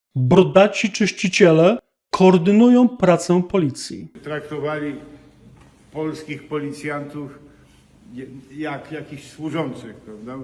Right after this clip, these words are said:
Speaker 2: Po prostu wydawali im polecenia. To jest coś niewiarygodnego, że obywatele rosyjscy tutaj, y, noszący broń, stosujący przemoc, wydawali polecenia polskim policjantom.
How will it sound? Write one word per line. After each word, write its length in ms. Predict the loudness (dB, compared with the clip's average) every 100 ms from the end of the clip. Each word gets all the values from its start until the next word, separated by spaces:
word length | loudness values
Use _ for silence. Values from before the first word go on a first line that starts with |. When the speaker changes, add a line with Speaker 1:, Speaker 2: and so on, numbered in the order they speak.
| -16
Speaker 2:
Po 80 | -16
prostu 280 | -16 -18 -16
wydawali 480 | -12 -10 -8 -8 -8
im 80 | -8
polecenia. 600 | -8 -8 -8 -12 -14 -16 -20 _ _
To 60 | -16
jest 100 | -10
coś 200 | -8 -8
niewiarygodnego, 1000 | -4 -2 0 -2 -4 -8 -8 -8 -8 -10
że 80 | -12
obywatele 500 | -14 -14 -12 -12 -12 -14 -20 -18
rosyjscy 680 | -10 -10 -10 -12 -12 -14 -14
tutaj, 360 | -12 -12 -12 -12 -16 -20 -20 -12
y, 100 | -8
noszący 540 | -8 -8 -10 -10 -10
broń, 440 | -8 -6 -4 -4 -8 -12 -16 -20 -20
stosujący 640 | -18 -14 -14 -14 -14 -16 -18
przemoc, 600 | -12 -10 -8 -8 -12 -16 -20 -20 _ -12
wydawali 440 | -6 -4 -2 -2 -2
polecenia 540 | -4 -6 -6 -8 -8
polskim 400 | -10 -14 -14 -16
policjantom. 640 | -14 -16 -16 -20 -20 -20